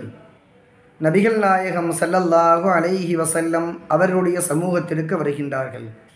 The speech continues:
"யா ரசூலல்லாஹ், அவுஃப் ரதியல்லாஹு தஆலா அன்ஹு அவருடைய மகனாரை எதிரிகள் சிறைபிடித்து விட்டார்கள்,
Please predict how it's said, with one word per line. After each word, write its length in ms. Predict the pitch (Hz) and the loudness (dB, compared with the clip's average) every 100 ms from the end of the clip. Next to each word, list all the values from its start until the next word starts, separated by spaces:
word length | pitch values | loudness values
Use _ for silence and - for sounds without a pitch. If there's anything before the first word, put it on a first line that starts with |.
| _ _ _ _ _ _ - | _ _ _ _ _ _ -2
"யா 140 | 156 170 | 2 2
ரசூலல்லாஹ், 800 | 160 196 202 160 147 147 131 117 113 - _ _ _ _ _ _ _ _ _ _ | 0 -4 -2 0 2 2 0 -4 -10 -20 _ _ _ _ _ _ _ _ _ _
அவுஃப் 460 | 139 175 240 254 - - | 0 2 2 0 -6 -4
ரதியல்லாஹு 800 | 170 175 190 185 175 170 175 185 | 0 2 2 2 4 4 4 2
தஆலா 340 | - 160 160 165 | 2 2 4 4
அன்ஹு 420 | 165 156 165 165 | 2 0 -2 -2
அவருடைய 420 | 143 170 175 165 | -2 -2 -2 0
மகனாரை 680 | 147 139 170 175 160 135 127 - - _ _ _ _ _ _ _ _ - | 0 0 -2 0 0 -2 -6 -14 -20 _ _ _ _ _ _ _ _ 0
எதிரிகள் 540 | 190 254 262 214 220 | 2 4 4 4 2
சிறைபிடித்து 680 | 214 185 220 208 190 185 196 | 0 2 2 4 2 2 2
விட்டார்கள், 560 | 160 156 151 139 127 | 2 2 2 2 -4